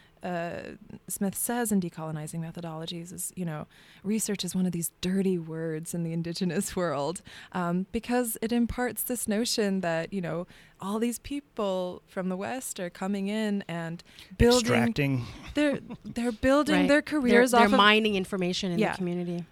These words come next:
Speaker 1: Her, her word is they're building their, um, careers off of other people's misery. And so when
Speaker 2: Mm.
Speaker 1: I read that, I was just kind of floored, and I was like, "Wow, okay, I, I cannot do that.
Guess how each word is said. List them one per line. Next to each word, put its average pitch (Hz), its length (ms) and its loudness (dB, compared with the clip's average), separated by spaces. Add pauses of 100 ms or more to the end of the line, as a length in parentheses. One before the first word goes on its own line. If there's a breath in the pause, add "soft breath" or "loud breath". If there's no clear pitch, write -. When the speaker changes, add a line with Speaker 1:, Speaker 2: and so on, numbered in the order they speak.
(140)
Speaker 1:
Her, 254 360 2
her 277 160 2
word 262 200 4
is 220 200 0 (160)
they're 208 200 0
building 262 480 0
their, 220 400 0 (140)
um, 196 300 -2
careers 190 460 -2
off 180 180 -4
of 180 160 -8
other 180 240 -2
people's - 440 -8
misery. 160 580 -10 (420 loud breath)
And 214 200 6
so 185 320 2
when 208 160 0
Speaker 2:
Mm. 254 40 4
Speaker 1:
I 277 80 4
read 262 220 4
that, 220 140 2
I 185 80 0
was 190 120 0
just 208 140 -6
kind 214 160 0
of 208 60 -4
floored, 180 380 0
and 165 80 -6
I 151 40 -6
was 165 140 -8
like, - 200 -10 (500 loud breath)
"Wow, 202 400 -2
okay, 180 520 -2
I, 180 160 -6 (180)
I 196 80 -4
cannot 214 560 4
do 214 140 2
that. - 400 -10